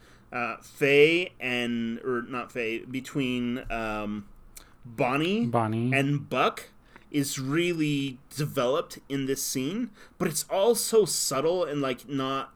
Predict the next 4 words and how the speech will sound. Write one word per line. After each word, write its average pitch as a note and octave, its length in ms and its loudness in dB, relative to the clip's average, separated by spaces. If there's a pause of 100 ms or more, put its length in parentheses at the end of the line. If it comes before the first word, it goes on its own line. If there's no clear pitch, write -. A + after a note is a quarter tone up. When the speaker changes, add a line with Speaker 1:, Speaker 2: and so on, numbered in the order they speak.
Speaker 1:
um, A#2 400 -2 (460)
not, D#3+ 340 0 (100)
like, C3+ 260 -8
clearly C#3+ 1000 -2